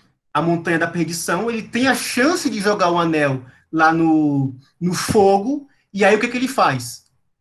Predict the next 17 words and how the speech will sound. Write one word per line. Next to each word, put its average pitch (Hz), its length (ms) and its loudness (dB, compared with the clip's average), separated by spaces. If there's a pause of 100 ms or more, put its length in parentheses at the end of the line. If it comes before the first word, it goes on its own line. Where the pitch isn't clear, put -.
(240)
Ele 175 200 0
tira 262 680 2
o 226 80 2
anel, 196 600 0
olha, 233 540 4
né, 180 180 -4
fica 202 220 -8
ali 185 120 -4
olhando 190 480 -2
para 175 180 -4
o 170 60 -4
anel 160 240 -4
por 170 80 -8
alguns 160 220 -8
minutos 185 340 -10
e 254 60 -8
fala, 160 400 -10